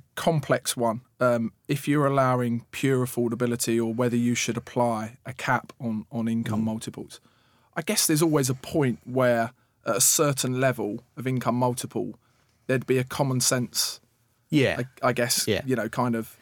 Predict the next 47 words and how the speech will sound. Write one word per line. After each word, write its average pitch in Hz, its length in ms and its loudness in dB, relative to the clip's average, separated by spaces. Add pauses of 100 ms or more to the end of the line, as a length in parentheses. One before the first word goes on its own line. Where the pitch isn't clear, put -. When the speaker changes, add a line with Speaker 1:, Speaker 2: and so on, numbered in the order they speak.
Speaker 1:
view 135 400 2
where 123 160 2
you 123 140 2
say, 117 300 0
"Actually, 127 600 0
at 123 220 -2
X - 320 -2
times, 117 360 -2
that's - 320 0
just, - 420 -2
even 147 260 0
if 123 100 -6
the 113 80 -6
customer 120 340 -4
on 120 80 -4
paper 123 320 -2
can 113 140 -4
afford 113 320 -4
it, 104 160 -14 (320)
that's - 180 -8
just 131 200 -8
probably 127 380 0
a - 20 4
Speaker 2:
Yeah, 92 80 4
Speaker 1:
little 135 240 0
Speaker 2:
it's 135 140 2
just 147 80 2
silly. 104 180 2
Speaker 1:
uncomfortable." 151 220 -2 (440)
Speaker 2:
Yeah. 101 140 -6 (100)
Speaker 1:
Um, 131 320 2
so - 200 4
it's 131 180 0
not - 180 2
for 151 100 0
me 147 140 4
to 127 120 -2
judge 139 300 2
where 135 280 2
that 127 240 0
line 123 360 2
is. 120 340 -2 (380)
Uh, 117 280 0
and 123 100 -4
clearly 135 240 2
we 123 140 2
follow, 123 460 0